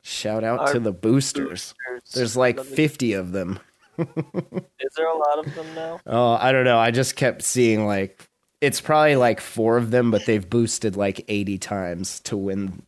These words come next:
Speaker 1: to win the rig.
Speaker 2: All right, these boosts, we have myself,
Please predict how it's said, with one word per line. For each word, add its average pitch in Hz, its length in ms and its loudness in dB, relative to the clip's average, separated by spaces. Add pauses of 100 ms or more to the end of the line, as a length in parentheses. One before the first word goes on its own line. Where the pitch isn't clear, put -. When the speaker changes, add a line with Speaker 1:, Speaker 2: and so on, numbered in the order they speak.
Speaker 1:
to 120 100 -4
win 113 260 0
the 107 80 0
rig. 104 420 -2 (840)
Speaker 2:
All 156 120 2
right, 135 320 0
these 151 240 -2
boosts, 160 520 -2
we 147 280 -2
have 143 760 4
myself, 139 880 0